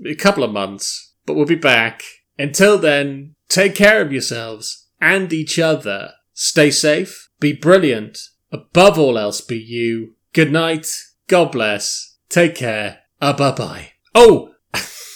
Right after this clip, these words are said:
<laughs> And don't forget to rate, follow, subscribe, do all that good stuff. Where we at, yo?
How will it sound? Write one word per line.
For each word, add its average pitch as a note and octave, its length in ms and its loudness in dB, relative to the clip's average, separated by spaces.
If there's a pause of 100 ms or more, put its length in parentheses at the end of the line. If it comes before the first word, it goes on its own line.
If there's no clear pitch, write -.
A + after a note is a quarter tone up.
(160)
<laughs> E3 920 4 (260)
And F#3+ 560 6 (280)
don't G3+ 440 8
forget E3+ 680 2 (220)
to C3 500 4 (160)
rate, D3+ 420 2
follow, D3 240 4
subscribe, C#3+ 420 0
do D3 140 2
all E3+ 100 6
that D3 220 2
good B2+ 180 -2
stuff. B2 440 -4 (180)
Where G3+ 240 8
we A3 140 10
at, G3 220 6
yo? F3+ 400 2